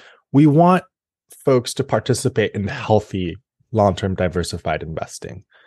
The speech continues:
um, the Bogleheads approach, the modern portfolio theory approach. We think, you know, the world would be in a better financial place if everyone discovered, from a financial literacy perspective, the benefits of diversified investing. So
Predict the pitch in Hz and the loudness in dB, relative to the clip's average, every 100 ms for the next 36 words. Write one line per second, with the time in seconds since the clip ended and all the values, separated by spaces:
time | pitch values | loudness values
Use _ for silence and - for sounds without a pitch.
0 | - 92 76 69 95 110 - 120 113 107 | -6 -2 -2 -4 -4 -4 2 2 4 0
1 | 82 78 - - - - - - 101 98 | -2 -6 -8 -12 -12 -10 -8 -6 -4 0
2 | 98 98 90 95 - 90 80 80 - - | 2 0 -4 -10 -6 -4 -4 -8 -10 -10
3 | - - - - - - - - - _ | -10 -12 -14 -4 -4 -4 -18 -20 -20 _
4 | - 131 135 147 131 _ _ _ _ - | 4 4 6 2 2 _ _ _ _ -8
5 | 127 107 117 120 127 131 123 120 107 107 | -6 -2 2 4 6 4 2 0 -2 0
6 | 101 92 - 104 101 - 98 90 87 - | -2 -4 0 0 0 -2 -4 -4 -6 -8
7 | 90 90 - - 90 _ _ - 117 110 | -10 -10 -10 -10 -14 _ _ 0 0 0
8 | 98 95 87 85 - - - - 104 87 | -2 -2 -4 -6 -12 -10 -10 -2 -2 0
9 | 87 82 131 131 131 127 123 123 123 107 | -4 -2 2 2 4 4 2 0 -2 0
10 | 110 - 117 - 117 127 - 135 131 _ | -2 -2 -4 -4 0 0 0 -2 -2 _
11 | _ _ _ _ _ - 107 120 117 113 | _ _ _ _ _ 0 2 2 2 0
12 | - 92 - - - 98 92 98 95 90 | -2 -4 -4 -10 -4 -4 0 0 0 -4
13 | 101 90 85 82 82 - - - - 113 | -6 -6 -6 -6 -8 -8 -18 -14 -4 0
14 | 90 87 | 0 -2